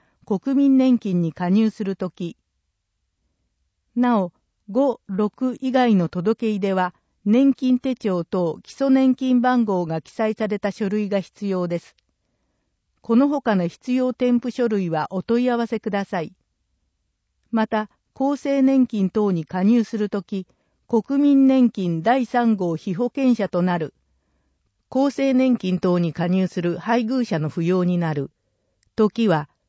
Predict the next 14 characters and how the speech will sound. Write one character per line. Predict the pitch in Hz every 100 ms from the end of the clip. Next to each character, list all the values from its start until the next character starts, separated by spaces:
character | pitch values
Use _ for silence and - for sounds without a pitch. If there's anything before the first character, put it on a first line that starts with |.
| _ _
勤 | - 262 269
務 | 269
先 | 247 -
等 | - 247 226
へ | 180
の | 156 151 _
届 | - 175 247 240 233
け |
出 | 220 214
が | 196
必 | 190 - 196
要 | 180 165
で | 156 151
す。 | _